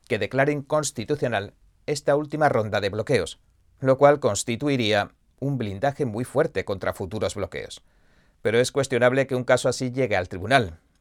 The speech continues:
ya que ahora se podría argumentar, en línea con lo que dijo Biden, que la pandemia ha terminado,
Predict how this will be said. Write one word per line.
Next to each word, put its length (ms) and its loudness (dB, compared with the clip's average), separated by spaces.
ya 200 4
que 120 0
ahora 180 6
se 160 -2
podría 340 2
argumentar, 640 2
en 140 0
línea 320 0
con 160 -2
lo 100 -2
que 120 -4
dijo 240 -2
Biden, 480 2
que 140 2
la 140 6
pandemia 460 2
ha 60 0
terminado, 520 0